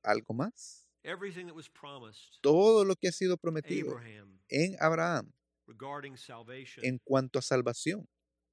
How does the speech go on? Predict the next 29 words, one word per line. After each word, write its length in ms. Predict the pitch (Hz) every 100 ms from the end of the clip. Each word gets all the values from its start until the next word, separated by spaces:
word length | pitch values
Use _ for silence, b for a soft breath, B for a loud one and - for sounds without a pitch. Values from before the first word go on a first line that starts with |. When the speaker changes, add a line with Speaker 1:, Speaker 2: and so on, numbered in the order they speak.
| _ _ _
Speaker 2:
through 200 | - 196
the 60 | 175
one 240 | 156 165
who 80 | 156
would 140 | 147 131
come 260 | 165 156
from 140 | 139 135
his 140 | 123
own 100 | 139
Speaker 1:
a 140 | 127 131
Speaker 2:
body, 180 | 123
Speaker 1:
través 680 | 131 117 117 151 175 160 143
de 120 | 135
aquel 360 | 123 - 151 165
que 100 | -
vendría 420 | 139 120 135 156
a 20 | 151
través 400 | 131 117 156 294
del 160 | 196
cuerpo 300 | 151 123 -
de 80 | 110
Speaker 2:
through 100 | 101
the 40 |
Speaker 1:
Abraham, 180 | 98 110
Speaker 2:
Messiah. 560 | 143 - 143 139 120 104
Speaker 1:
a 80 | 120
través 340 | - 110 127
del 120 | 143 135
Speaker 2:
Everything 340 | 107 - 220